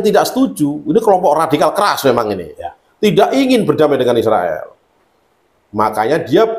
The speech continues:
Speaker 1: perang saudara ini di jalur Gaza. Jadi Fatah itu perang dengan Hamas saat itu. Hamas waktu itu masih kecil.
Speaker 2: Ya.
Speaker 1: Tapi Fatah kalah.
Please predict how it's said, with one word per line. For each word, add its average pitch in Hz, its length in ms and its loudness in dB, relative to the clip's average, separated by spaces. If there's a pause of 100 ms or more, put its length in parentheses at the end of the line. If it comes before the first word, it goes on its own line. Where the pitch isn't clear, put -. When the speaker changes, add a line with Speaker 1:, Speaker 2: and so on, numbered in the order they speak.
Speaker 1:
perang 185 320 0
saudara 165 560 2
ini 160 160 2
di 131 80 -4
jalur 120 240 2
Gaza. 90 480 -2 (400)
Jadi 208 160 2
Fatah 202 320 0
itu 214 160 0
perang 220 240 2
dengan 175 240 2
Hamas 190 400 0
saat 147 160 0
itu. - 160 -8 (400)
Hamas 185 240 2
waktu 226 160 0
itu 254 80 -2
masih 285 240 0
kecil. 190 240 2 (240)
Speaker 2:
Ya. 98 240 -8 (320)
Speaker 1:
Tapi 233 240 -2
Fatah 240 320 0
kalah. - 400 -2